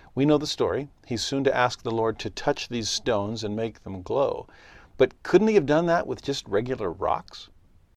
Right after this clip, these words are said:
And why climb a mountain for the conversation? Isn't God just as accessible from the beach?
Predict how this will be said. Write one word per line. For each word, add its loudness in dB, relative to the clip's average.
And -6
why 6
climb 2
a 2
mountain 4
for -4
the -2
conversation? -2
Isn't 0
God 6
just 2
as -6
accessible 0
from -4
the -6
beach? -4